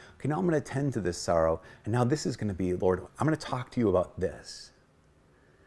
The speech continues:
Because it could be that you wanna pray about one thing, but the Lord is actually nudging you to pray about that anger, to pray about that sorrow, to pray about that joy.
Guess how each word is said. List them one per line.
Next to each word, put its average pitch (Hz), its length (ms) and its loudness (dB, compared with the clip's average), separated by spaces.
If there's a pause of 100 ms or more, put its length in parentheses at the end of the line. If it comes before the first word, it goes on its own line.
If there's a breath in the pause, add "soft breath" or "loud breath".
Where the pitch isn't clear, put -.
(280 soft breath)
Because 160 300 8 (360 loud breath)
it 147 120 -2
could 233 200 6
be 147 100 8
that 123 160 8
you 139 100 4
wanna 147 300 10
pray 143 180 8
about 147 200 8
one 143 180 4
thing, 170 400 0 (340)
but 123 120 -2
the 117 100 4
Lord 127 240 4
is 110 100 0
actually 131 380 -2
nudging 120 480 2
you 80 280 -4 (280 soft breath)
to - 100 -20
pray 127 160 6
about 110 240 6
that 95 120 0
anger, 78 500 -6 (840)
to - 80 -16
pray 123 180 4
about 104 240 4
that 95 180 -2
sorrow, 110 320 -2
to - 80 -14
pray 147 120 4
about 165 200 0
that 120 140 -2
joy. 147 480 2